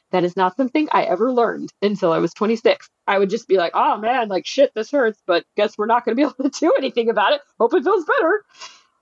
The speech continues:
Uh, when I was in college, I think I could get away with a lot more stuff being just a younger athlete. I do feel the recovery difference in my twenty, when I was twenty versus twenty-five versus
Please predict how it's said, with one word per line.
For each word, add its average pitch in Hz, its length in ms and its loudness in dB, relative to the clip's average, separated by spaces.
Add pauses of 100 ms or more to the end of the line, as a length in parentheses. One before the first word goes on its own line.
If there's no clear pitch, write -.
Uh, 466 280 2
when 480 100 0
I 480 40 0
was 440 100 -2
in 381 100 2
college, 202 400 0
I 269 60 2
think 226 140 -4
I 220 80 2
could 202 140 -8
get 196 140 -2
away 180 220 2
with 170 80 -2
a 175 40 0
lot 180 160 2
more 165 100 -8
stuff 240 440 0
being 190 380 0
just 202 160 -10
a 233 60 -2
younger 175 500 0
athlete. - 500 -2 (500)
I 202 120 2
do 185 200 -4
feel 208 180 2
the 190 60 0
recovery 170 480 0
difference 175 480 -2
in 190 140 0
my 175 220 -2 (240)
twenty, 240 480 0
when 180 160 0
I 180 40 0
was 180 100 -6
twenty 285 280 0
versus - 300 -4
twenty-five 185 560 0
versus 143 240 -10